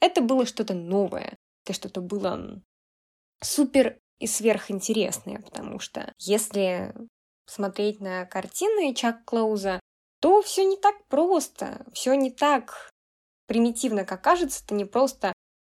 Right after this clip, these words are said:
сверхчеткие, сверхреалистичные картины или портреты все глубже и сложнее,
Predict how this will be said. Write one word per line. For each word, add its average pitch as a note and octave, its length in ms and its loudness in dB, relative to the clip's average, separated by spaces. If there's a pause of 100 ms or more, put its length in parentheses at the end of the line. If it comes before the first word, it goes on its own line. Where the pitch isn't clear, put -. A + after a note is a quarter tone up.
(120)
сверхчеткие, G#3+ 1120 0
сверхреалистичные G#3 1160 -4
картины G3 640 -4 (360)
или G3+ 120 -2
портреты G#3 800 0 (300)
все A3 240 0
глубже G#3 580 0
и F3+ 960 -8
сложнее, F#3+ 680 -4